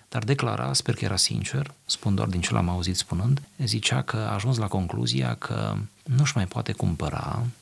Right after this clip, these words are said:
zice că el nu-și mai poate cumpăra un plover cu trei mii de euro,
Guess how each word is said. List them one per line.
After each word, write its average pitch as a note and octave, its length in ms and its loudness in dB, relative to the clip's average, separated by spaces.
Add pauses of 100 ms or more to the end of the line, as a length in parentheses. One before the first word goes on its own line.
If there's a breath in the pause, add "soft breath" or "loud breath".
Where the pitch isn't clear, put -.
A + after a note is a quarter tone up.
(140)
zice - 120 -6
că F#2 60 0
el F2+ 100 2
nu-și C#3 200 6
mai G#2 120 0
poate A2 240 -4
cumpăra F2 440 0
un F2 140 2
plover F2+ 380 -4
cu - 120 -6
trei F#2 220 -2
mii F2 160 0
de E2+ 220 -4 (240)
euro, F#2 380 0